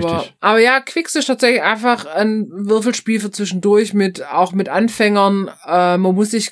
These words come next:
Speaker 2: kurz in die Würfeldynamik immer reinfinden, finde ich. Wa-, was darf ich rauslegen, in welcher Reihenfolge? Aber dann ka-, kann man das spielen, spielen, spielen. Braucht halt immer Block und Stift dazu.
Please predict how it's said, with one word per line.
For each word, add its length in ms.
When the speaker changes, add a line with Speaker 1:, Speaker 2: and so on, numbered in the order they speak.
Speaker 2:
kurz 300
in 100
die 120
Würfeldynamik 760
immer 140
reinfinden, 520
finde 320
ich. 200
Wa-, 540
was 220
darf 180
ich 160
rauslegen, 420
in 80
welcher 240
Reihenfolge? 800
Aber 260
dann 360
ka-, 220
kann 200
man 100
das 80
spielen, 340
spielen, 260
spielen. 600
Braucht 300
halt 140
immer 160
Block 260
und 160
Stift 260
dazu. 480